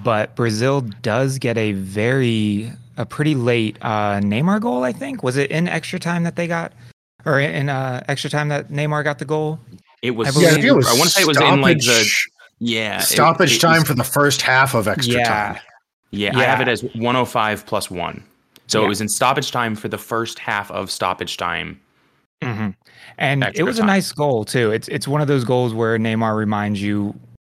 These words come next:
Speaker 1: how good he is, because he, he takes the ball and he just goes around the keeper very easily and slots it home. And you, similarly to Argentina, you kinda think that they're through.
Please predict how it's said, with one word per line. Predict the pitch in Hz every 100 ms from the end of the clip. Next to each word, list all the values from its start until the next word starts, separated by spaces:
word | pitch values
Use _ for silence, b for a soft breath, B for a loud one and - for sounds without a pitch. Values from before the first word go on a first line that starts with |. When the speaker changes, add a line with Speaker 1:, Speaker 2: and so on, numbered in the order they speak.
| _ -
Speaker 1:
how | - 113 107
good | 98 107 104
he | 107 101
is, | 104 143
because | 131 107 113 104 95
he, | 110 104 107
he | 104
takes | 104 120 110
the | -
ball | 104 104 107
and | 107
he | 98
just | 101 95 - B B _ _ _ _
goes | 139 139
around | 123 127 117
the | 113
keeper | - 113 113 110 107 - _ -
very | 113 104 120 120 117
easily | 113 113 110 110 107
and | 101
slots | - 117 104 98
it | 98
home. | 95 104 107 107
And | 110 107 104
you, | 104 107 107 107 104 - -
similarly | - - 113 117 117 117 113
to |
Argentina, | 117 117 113 104 139 135
you | 113 107
kinda | - 113 117
think | - 117 110
that | 107
they're | - 110
through. | - 113 120 110